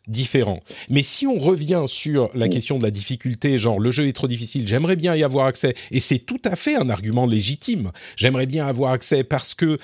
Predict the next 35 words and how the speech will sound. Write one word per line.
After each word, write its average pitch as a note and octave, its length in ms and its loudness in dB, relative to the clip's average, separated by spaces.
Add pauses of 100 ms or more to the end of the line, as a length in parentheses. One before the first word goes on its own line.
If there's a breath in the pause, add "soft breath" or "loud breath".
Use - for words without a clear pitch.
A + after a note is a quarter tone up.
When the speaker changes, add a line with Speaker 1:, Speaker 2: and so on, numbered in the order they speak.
(220 loud breath)
Speaker 1:
euh, A#2+ 180 4
moi, C3 240 2
j'ai A2+ 160 2
peut-être A2 320 -2
moins G2+ 140 -2
de G2+ 60 -6
temps, F3 180 2
j'ai B2+ 100 0
pas B2 120 -2
envie B2 180 -2
de - 40 -12
passer, B2+ 460 2
euh, G2+ 120 4 (300 loud breath)
énormément C#3+ 540 2
de B2+ 100 2
temps B2 200 0
dessus, D3 560 0
et, D#3 380 4
euh, A2+ 260 4
j'ai G#2+ 160 2
peut-être B2 340 0
pas G#2 140 -4
le G2+ 80 -4
temps, F#3 400 2
euh, A2 360 0
je, F#2+ 300 -2
je - 100 -10
parle G2 180 0
beaucoup G2+ 200 2
Speaker 2:
Mm. F#2+ 40 2
Speaker 1:
de - 40 -2
temps, F#3 180 2
mais, C3 120 4 (440 loud breath)
et, D3 80 0
et, C#3+ 200 0